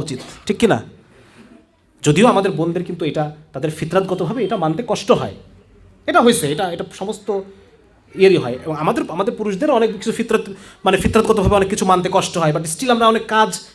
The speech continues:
দিনের জন্য করি, আল্লাহকে রাজি খুশির জন্য করি না? হ্যাঁ, আল্লাহ তো যেমন কথার কথা ইসের যে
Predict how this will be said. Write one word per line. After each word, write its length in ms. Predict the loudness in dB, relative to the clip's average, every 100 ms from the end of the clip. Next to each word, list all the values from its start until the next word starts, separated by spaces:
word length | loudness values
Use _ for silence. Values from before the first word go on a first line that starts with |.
| -2
দিনের 200 | 2 4
জন্য 180 | 4 4
করি, 180 | 2 2
আল্লাহকে 280 | 0 0 -2
রাজি 140 | -4
খুশির 200 | -6 -6
জন্য 160 | -6 -4
করি 180 | -4
না? 100 | -4 -10 -16 -20 _ _ -4
হ্যাঁ, 140 | -4 -4 -10 -2
আল্লাহ 140 | 0
তো 60 | 0 0
যেমন 180 | 0 -2 -4 -4
কথার 160 | -2
কথা 180 | 2 0 -2 -6 _ -20 -20 _ _ _ _ -20 _ _
ইসের 400 | -2 2 2 0
যে 260 | 0 2 0